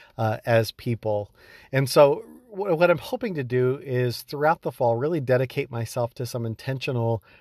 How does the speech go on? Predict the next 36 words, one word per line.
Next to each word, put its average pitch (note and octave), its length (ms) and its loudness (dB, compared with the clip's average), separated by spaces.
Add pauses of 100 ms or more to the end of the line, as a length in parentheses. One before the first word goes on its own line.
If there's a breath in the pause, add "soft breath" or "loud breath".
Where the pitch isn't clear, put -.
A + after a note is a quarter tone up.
(140)
research C3+ 680 0
around C#3+ 380 2
this C#3+ 200 -4
topic, - 640 -6 (380 loud breath)
really D3+ 220 4
begin C#3 360 0
to B2 120 0
put D3 200 -6
together C3 360 2
more B2 280 2
of A#2+ 120 0
my A#2+ 240 0
thoughts B2+ 400 -2
and C3+ 80 -4
experiences C3+ 840 -4
around C3+ 340 -4
it, F3 80 -4
because C3 440 0 (320 loud breath)
I, B2+ 140 -6 (120)
I F#3 140 6
wanna A3 280 0
transform C3+ 560 -2
as A#2+ 120 -2
a A2+ 40 -2
person C3 600 -2
in A#2 240 -2
this A2+ 260 -4
and B2 100 -6
continue D#3 440 -2
to A#2 80 -2
transform A2+ 480 -6
as A2 80 -8
a G#2+ 40 -12
person A2+ 360 -8
in G#2 160 -6
this. G#2+ 340 -6